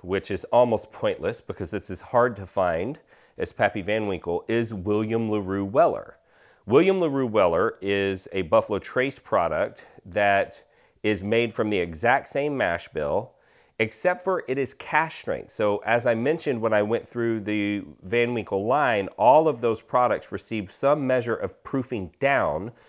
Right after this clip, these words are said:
before they get put into the bottle. William LaRue Weller could have been made into Pappy Van Winkle.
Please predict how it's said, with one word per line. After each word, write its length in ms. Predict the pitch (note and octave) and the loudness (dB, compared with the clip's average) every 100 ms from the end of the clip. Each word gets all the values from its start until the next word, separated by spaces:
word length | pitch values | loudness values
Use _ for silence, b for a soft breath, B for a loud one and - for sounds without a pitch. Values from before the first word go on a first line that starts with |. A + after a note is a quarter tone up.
| b b | b b
before 240 | G#2+ B2 | -2 2
they 100 | A2+ | 2
get 200 | G#2+ G#2 | 0 -4
put 180 | - F3+ | -2 -4
into 460 | A2 G#2 - A2 G#2 | -4 -10 -8 -6 -6
the 100 | F2+ | -2
bottle. 640 | A#2+ C3+ C3+ F2+ E2 E2 b b b b | 2 6 6 4 2 0 b b b b
William 340 | G#2+ D3+ D#3 | 4 4 6
LaRue 280 | C3 A2+ A2+ | 0 0 -2
Weller 420 | G#2 C3+ D3 A2 | 2 4 6 4
could 380 | F#2+ - F3 G#3+ | 2 -4 0 0
have 360 | D3+ C3 G2 F2 | 2 -2 -2 -2
been 240 | A2+ G#2 | -2 0
made 360 | G#2 C3+ G3 B2+ | -2 -2 -2 -4
into 280 | F#2+ - G2 | -4 -6 -6
Pappy 340 | - F2 F#2+ | -2 -2 -4
Van 280 | E2+ F2+ F2 | -4 -2 -2
Winkle. 560 | E2+ D#2+ E2 E2+ E2 | -6 -4 -4 -2 -4